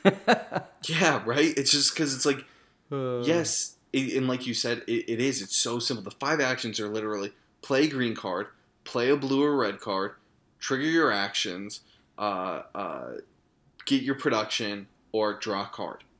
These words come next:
Speaker 2: That's it. Those are, those are pretty easy things to understand if you played even, like, just a couple,
Speaker 1: Mm-hmm.
Speaker 2: like, tableau building or engine building, whatever. It's like,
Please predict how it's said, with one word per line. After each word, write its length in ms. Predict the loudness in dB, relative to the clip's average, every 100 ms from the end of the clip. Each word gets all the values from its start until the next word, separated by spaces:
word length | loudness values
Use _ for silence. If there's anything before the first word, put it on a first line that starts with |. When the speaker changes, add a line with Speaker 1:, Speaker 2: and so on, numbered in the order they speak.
| -2
Speaker 2:
That's 240 | 0 2
it. 280 | 0 0 -2
Those 220 | -2 0
are, 180 | 0 -4 -6
those 200 | -4 -4
are 60 | -6
pretty 340 | -8 -4 -2
easy 320 | -2 -4 -6
things 280 | -6 -6 -4
to 60 | -6
understand 640 | -8 -6 -6 -6 -6 -6
if 160 | -8 -10
you 120 | -14
played 520 | -8 -4 -2 -2 -6 -12 _ _ _ _ _ _ _ _
even, 260 | -4 -2 -2
like, 160 | -4 -4
just 200 | -6 -4
a 60 | -6
couple, 600 | -6 -4 -2 -2 -4 -8 _ _ _ _ -6
Speaker 1:
Mm-hmm. 300 | -4 -4 -2
Speaker 2:
like, 240 | -2 -2
tableau 460 | -4 -4 -2 -2 0
building 460 | 0 -2 -2 -4 -4
or 100 | -6
engine 280 | -6 -8 -6
building, 220 | -4 -4
whatever. 380 | -4 -2 -4 -4
It's 100 | -4
like, 140 | -8